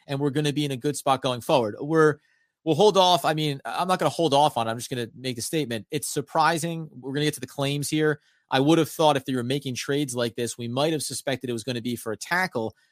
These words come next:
I think the caveat would be th-, these are easier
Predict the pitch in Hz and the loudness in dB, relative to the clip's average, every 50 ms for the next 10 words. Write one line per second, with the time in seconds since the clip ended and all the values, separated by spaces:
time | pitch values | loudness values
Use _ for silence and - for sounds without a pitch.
0 | _ _ - 139 - - 202 208 - 160 - - - 170 156 165 147 147 143 139 | _ _ -8 -6 -2 -2 -2 -2 -4 -6 -8 -4 0 0 2 2 0 2 2 4
1 | 131 127 110 131 127 120 107 120 123 123 120 120 120 117 107 - _ _ _ _ | 4 2 2 -2 -6 -6 -4 -4 -2 -2 -2 -2 -2 -4 -6 -10 _ _ _ _
2 | _ _ _ _ _ _ _ _ _ _ _ _ _ _ _ _ _ _ _ _ | _ _ _ _ _ _ _ _ _ _ _ _ _ _ _ _ _ _ _ _
3 | _ _ _ _ _ - - - - 147 139 165 170 180 180 156 185 175 165 160 | _ _ _ _ _ -20 -20 -20 -18 -8 -4 0 0 2 4 4 6 6 8 6
4 | 156 151 - - _ _ _ _ _ _ _ 165 170 175 180 160 139 156 127 110 | 6 4 2 -2 _ _ _ _ _ _ _ -6 -4 -2 -2 0 0 0 0 0
5 | 98 80 - 110 | -4 -6 -10 -16